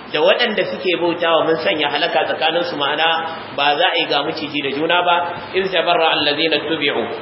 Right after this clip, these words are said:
من الذين اتبعوا ورأوا العذاب وتقطعت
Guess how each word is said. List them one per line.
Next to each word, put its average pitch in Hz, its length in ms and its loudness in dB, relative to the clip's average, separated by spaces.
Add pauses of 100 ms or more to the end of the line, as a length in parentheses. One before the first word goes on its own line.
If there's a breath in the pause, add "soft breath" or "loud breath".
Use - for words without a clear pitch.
(200)
من 180 160 -2
الذين 165 420 2
اتبعوا 151 560 2 (200)
ورأوا 165 440 2
العذاب 147 460 2 (280)
وتقطعت 175 760 0